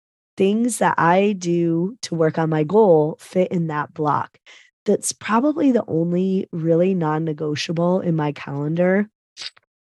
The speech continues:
when I work on those goals. So big dreams can be frightening.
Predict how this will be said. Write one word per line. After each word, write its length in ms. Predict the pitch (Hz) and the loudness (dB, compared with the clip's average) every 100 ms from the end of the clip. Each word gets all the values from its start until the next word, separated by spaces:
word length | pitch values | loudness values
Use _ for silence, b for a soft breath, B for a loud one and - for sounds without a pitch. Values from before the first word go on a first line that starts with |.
| _ _ _ _ - | _ _ _ _ -4
when 220 | 175 160 | 0 2
I 100 | 156 | 2
work 260 | 147 131 | 0 -2
on 120 | 151 147 | -2 -2
those 240 | 139 127 | -4 -6
goals. 460 | - 135 - 151 - | -4 -4 -4 -10 -6
So 300 | - 226 208 | 2 4 4
big 420 | 180 160 220 262 | 0 4 6 6
dreams 560 | 208 214 208 233 302 - | 0 -2 -2 -2 -2 -4
can 180 | - 196 | -6 -4
be 120 | 185 | -6
frightening. 640 | - 160 156 214 240 330 | -4 -2 -2 -2 -2 -2